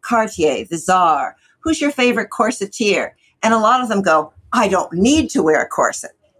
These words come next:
And you look at their photograph and you go, "Babe, you are so wearing a corset."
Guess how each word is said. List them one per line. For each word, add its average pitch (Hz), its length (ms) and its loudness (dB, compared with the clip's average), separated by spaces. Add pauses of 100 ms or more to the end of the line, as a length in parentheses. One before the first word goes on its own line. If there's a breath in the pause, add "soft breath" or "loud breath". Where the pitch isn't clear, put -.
(140)
And 226 100 4
you 240 100 4
look 302 200 0
at 262 100 -2
their 190 120 2
photograph 196 600 2
and 175 100 -2
you 175 60 -2
go, 185 140 2
"Babe, 254 320 2
you 254 160 2
are 202 100 2
so 285 400 2
wearing 196 380 0
a 175 40 -8
corset." - 520 -2